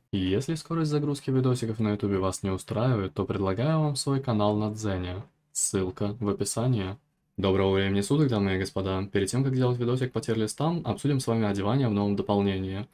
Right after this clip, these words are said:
Новому дополнению уже почти месяц, и на протяжении всего этого времени мы по чуть-чуть одеваемся. На этой неделе нам дали Мифик Рейд, Мифик Плюсы. На прошлой неделе стартанули вылазки восьмерочки, многообещающие вкусным лутом, Normal Raid, Героик Рейд.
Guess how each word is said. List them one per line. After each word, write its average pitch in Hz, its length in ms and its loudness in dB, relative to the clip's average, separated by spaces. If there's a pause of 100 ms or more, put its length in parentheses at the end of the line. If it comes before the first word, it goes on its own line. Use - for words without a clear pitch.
(220)
Новому 131 280 4
дополнению 127 500 2
уже 101 140 0
почти 104 280 0
месяц, 101 460 -2
и 107 60 -2
на 104 80 0
протяжении 107 420 2
всего 110 200 0
этого 151 220 2
времени 139 360 2
мы 156 180 0
по 131 80 4
чуть-чуть 117 260 -2
одеваемся. 101 680 -2 (300)
На 143 120 0
этой 175 160 0
неделе 156 340 2
нам 98 180 -2
дали 95 220 -4
Мифик 139 380 0
Рейд, 135 280 0
Мифик 107 280 0
Плюсы. 110 500 -4 (240)
На 101 100 2
прошлой 135 360 0
неделе 101 260 -2
стартанули 98 540 -4
вылазки 131 440 2
восьмерочки, 127 580 -2
многообещающие 113 840 -2
вкусным 110 400 -4
лутом, 107 460 -2 (420)
Normal 135 380 2
Raid, 131 180 2
Героик 110 480 -2
Рейд. 110 300 -2